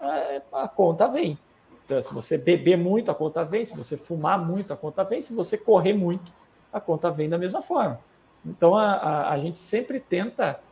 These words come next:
é, equilibrar pra que a pessoa tenha, como a Zilma disse, qualidade de vida, saúde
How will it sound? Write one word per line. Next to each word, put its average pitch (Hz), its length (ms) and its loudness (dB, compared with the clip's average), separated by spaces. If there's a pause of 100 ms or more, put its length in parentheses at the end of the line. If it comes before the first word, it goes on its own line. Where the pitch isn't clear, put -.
(240)
é, 143 280 0
equilibrar 185 760 2
pra 285 160 0
que 294 160 -6
a 302 40 -2
pessoa 240 400 2
tenha, 233 340 -2
como 240 200 -4
a 220 40 0
Zilma 214 240 -2
disse, 233 360 -4
qualidade 156 500 0
de 180 100 -4
vida, 175 440 -4 (400)
saúde 269 760 2